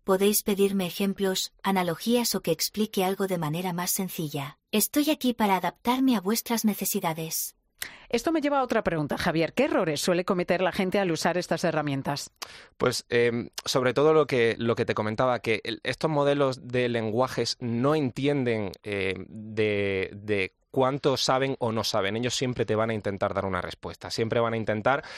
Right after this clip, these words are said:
Speaker 3: que, digamos, te, tú salgas saciado de, de esa pregunta que le haces. Entonces, si le pregunto sobre algo que no conoce, cuidado porque me puede dar información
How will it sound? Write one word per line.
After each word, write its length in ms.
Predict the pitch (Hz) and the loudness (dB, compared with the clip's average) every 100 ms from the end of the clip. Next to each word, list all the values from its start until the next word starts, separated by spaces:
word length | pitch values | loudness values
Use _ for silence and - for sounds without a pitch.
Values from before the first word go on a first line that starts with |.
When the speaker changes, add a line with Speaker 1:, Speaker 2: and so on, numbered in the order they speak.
| - - | -16 -12
Speaker 3:
que, 260 | - 123 113 - - | -2 2 2 -2 -8
digamos, 400 | 117 120 117 110 | -2 0 0 -2
te, 400 | - 110 104 104 - | 0 2 0 -2 -4
tú 100 | 135 | -4
salgas 320 | 160 143 143 | 0 2 2
saciado 460 | 139 - 127 135 117 | 0 0 2 2 2
de, 140 | 110 | 2
de 100 | 113 | 2
esa 180 | 113 123 | 0 2
pregunta 340 | 131 120 110 | 0 0 0
que 100 | 107 | 0
le 80 | 95 | 0
haces. 260 | 110 - 92 | 0 0 -4
Entonces, 320 | 101 113 110 | -4 -4 -4
si 80 | 113 | -2
le 140 | 104 | -2
pregunto 380 | 101 110 127 147 | 0 0 0 -2
sobre 300 | - 127 120 | 0 2 4
algo 320 | 131 117 92 | 2 2 -2
que 120 | 110 | -2
no 140 | 110 117 | -2 0
conoce, 420 | 135 143 131 123 - - - | 0 0 -2 -4 -6 -18 -8
cuidado 340 | - 110 120 120 | 0 4 4 2
porque 220 | 120 120 | 0 0
me 140 | 110 | -2
puede 400 | - 123 135 131 | -2 2 4 4
dar 160 | 123 127 | 4 2
información 680 | 113 113 113 101 123 127 | 0 -2 -2 -2 0 -2